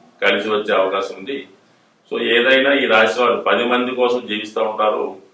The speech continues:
ఎక్కువగా మోక్షకారక స్థానం కాబట్టి మోక్షం కోసం ప్రయత్నిస్తారు.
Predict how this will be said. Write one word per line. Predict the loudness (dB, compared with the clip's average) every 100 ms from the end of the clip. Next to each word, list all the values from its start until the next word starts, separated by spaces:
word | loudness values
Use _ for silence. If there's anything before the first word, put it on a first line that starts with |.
| _ _ _ -8
ఎక్కువగా | -6 -2 2 4
మోక్షకారక | 4 4 4 2 0 0 4 6 6 6 2 0 -4 -16
స్థానం | 0 2 2 0
కాబట్టి | 0 2 2 0 -2 -4 -8 -16 _ -20 -8
మోక్షం | 2 4 4 4 2 4
కోసం | 6 4 2
ప్రయత్నిస్తారు. | 0 0 0 -4 -2 -2 0 0 -4